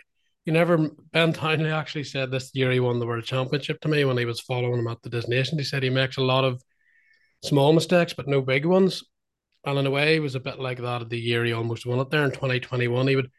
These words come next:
make a slight mistake or a small crash, nothing major, but it was costing him a couple of points here and a couple of points there. I th-,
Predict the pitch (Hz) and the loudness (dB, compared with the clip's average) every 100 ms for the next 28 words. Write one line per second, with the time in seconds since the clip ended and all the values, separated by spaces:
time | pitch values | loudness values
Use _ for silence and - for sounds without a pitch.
0 | _ _ _ _ - 90 139 131 127 - | _ _ _ _ -20 -8 -4 -2 -2 2
1 | 143 143 143 - 135 131 131 127 120 - | 2 2 0 -2 0 0 0 -2 0 -2
2 | 135 131 131 131 139 127 127 127 - - | 2 2 0 -4 -4 -2 -2 -4 -6 -8
3 | - _ _ - 139 143 139 127 127 135 | -14 _ _ -6 -2 -2 0 0 0 2
4 | 151 139 135 127 - - 147 - 147 127 | 2 0 0 -4 -8 -4 -4 0 0 0
5 | - 131 127 127 - 120 117 131 127 123 | -4 -6 -4 -4 -2 -2 -2 -2 -2 -2
6 | 123 123 123 123 120 117 120 123 143 139 | -4 -6 -6 -4 -4 -4 -2 0 0 -2
7 | - _ _ _ _ _ _ _ _ _ | -12 _ _ _ _ _ _ _ _ _
8 | _ _ _ _ - 156 139 - | _ _ _ _ 0 2 2 -2